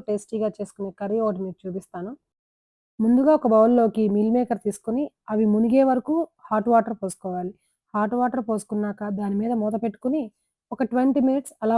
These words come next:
వదిలేయాలి. అప్పుడు అవన్నీ నీరు పీల్చుకొని మెత్తగా అవుతాయన్నమాట. అప్పుడు మనం కర్రీ చేసుకోవచ్చు. ఇవి వాటర్ పోసుకున్నప్పుడు తేలిగ్గా ఉంటాయి కదా,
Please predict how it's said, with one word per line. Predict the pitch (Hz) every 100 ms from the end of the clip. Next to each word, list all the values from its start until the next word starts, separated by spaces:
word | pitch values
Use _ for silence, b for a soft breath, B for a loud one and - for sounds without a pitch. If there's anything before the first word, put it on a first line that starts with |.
| 214
వదిలేయాలి. | 190 185 185 - 220
అప్పుడు | - 285 269 -
అవన్నీ | 208 214 240 277 294 311 226
నీరు | 240 240
పీల్చుకొని | 233 220 - 247 339 _ -
మెత్తగా | 226 226 254 254
అవుతాయన్నమాట. | 220 202 190 180 175 202
అప్పుడు | 233 269
మనం | 233 285 302 220
కర్రీ | 196 214 196
చేసుకోవచ్చు. | 180 - 180 170 - - _ _ -
ఇవి | 240 240
వాటర్ | 240 226 262 269
పోసుకున్నప్పుడు | 254 240 233 233 269 262 226 -
తేలిగ్గా | 226 240 214 247
ఉంటాయి | 208 208 202
కదా, | 220